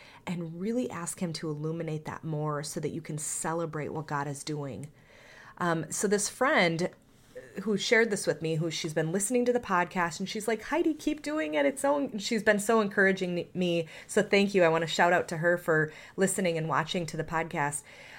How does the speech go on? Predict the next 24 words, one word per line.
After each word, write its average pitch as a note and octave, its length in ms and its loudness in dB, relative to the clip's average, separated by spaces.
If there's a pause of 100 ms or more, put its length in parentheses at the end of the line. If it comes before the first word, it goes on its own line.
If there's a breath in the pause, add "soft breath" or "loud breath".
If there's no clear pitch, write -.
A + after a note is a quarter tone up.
(120)
Um, D#3 480 2
but G#3+ 200 2
she C4 160 0
said F#4+ 300 0
that D4+ 200 4
when G#3 340 0
the G3+ 100 -2
person D#4+ 440 -4
that G#3 140 0
she G#3 160 0
actually G3 420 0
is G3 220 4
getting F3+ 320 0
inner E3 260 -2
healing D#3 380 -2
with, - 140 -4
so - 120 -8
she's F3+ 240 -4
now C4 180 0
in D#4+ 100 -2
the - 100 -2
inner F3+ 180 0
healing E3 380 -2
process, C3+ 600 -2